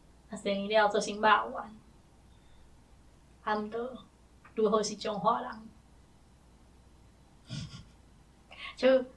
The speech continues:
长得很像肉圆，刚好是彰，彰化人。因为彰化的名产就是那个北门口啊、阿张啊这种好吃的那个炸肉圆。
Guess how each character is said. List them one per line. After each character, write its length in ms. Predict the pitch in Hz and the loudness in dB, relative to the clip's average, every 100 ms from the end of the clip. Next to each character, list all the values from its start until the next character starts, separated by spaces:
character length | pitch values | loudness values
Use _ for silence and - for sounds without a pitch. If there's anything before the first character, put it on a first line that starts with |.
| - | 4
长 180 | 254 226 | 12 12
得 80 | 240 | 12
很 80 | 240 | 10
像 160 | 269 | 12
肉 220 | 269 240 190 | 12 12 12
圆， 100 | 190 | 10
刚 160 | 226 202 | 10 10
好 100 | 190 | 8
是 80 | |
彰， 260 | - 202 196 | 2 2 2
彰 200 | - 110 | 2 2
化 200 | - 98 | 8 6
人。 100 | - - - - - - - - - - | 6 -4 -12 -16 -20 -20 -20 -20 -20 0
因 160 | 247 254 | 6 8
为 60 | |
彰 260 | 254 247 240 | 10 8 12
化 240 | 269 240 | 12 12
的 220 | 220 208 202 | 10 2 0
名 180 | 190 | 0
产 180 | 196 185 | 2 2
就 120 | 190 196 | 2 0
是 80 | |
那 160 | 196 185 | -2 -2
个 240 | 185 - - - - - | -4 -6 -12 -20 -20 2
北 160 | 220 | 4
门 200 | 190 202 | 6 2
口 180 | 226 196 | 2 4
啊、 140 | - - | 8 10
阿 140 | - | 10
张 260 | - 220 214 | 10 8 8
啊 240 | 196 196 | 4 4
这 100 | 233 | 2
种 180 | 202 175 | 2 0
好 240 | - 196 - | 4 4 4
吃 180 | 247 | 2
的 140 | 240 202 | 4 4
那 160 | 214 | 2
个 100 | 208 190 | -2 -2
炸 300 | - 202 196 | 8 12 12
肉 280 | 220 175 180 | 12 12 10
圆。 200 | 208 | 0